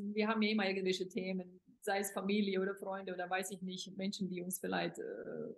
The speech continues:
weiß ich nicht, nicht, die uns vielleicht getriggert haben oder die uns verletzt haben und so weiter. Und durch diese Herzöffnung habe ich gemerkt, dass sich bei mir alles verändert hat.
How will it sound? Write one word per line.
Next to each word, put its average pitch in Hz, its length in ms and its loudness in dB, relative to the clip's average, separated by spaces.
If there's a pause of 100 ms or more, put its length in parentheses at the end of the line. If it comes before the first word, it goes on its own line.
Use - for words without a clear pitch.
(140)
weiß 196 200 0
ich 180 100 -2
nicht, 165 280 -8 (380)
nicht, 202 720 0 (160)
die 196 300 0
uns 202 200 2
vielleicht 185 360 4
getriggert 202 460 4
haben 175 420 0
oder 185 160 0
die 196 100 2
uns 196 160 2
verletzt 208 420 2
haben 175 340 0
und 175 80 -6
so 170 120 -6
weiter. 170 420 0 (720)
Und 208 180 6
durch 302 140 6
diese 277 200 4
Herzöffnung 254 680 4
habe 220 140 4
ich 214 100 -2
gemerkt, 226 500 4
dass 202 120 -2
sich 202 160 -8
bei 190 80 -4
mir 208 220 4
alles 196 200 2
verändert 165 440 -2
hat. 147 120 -8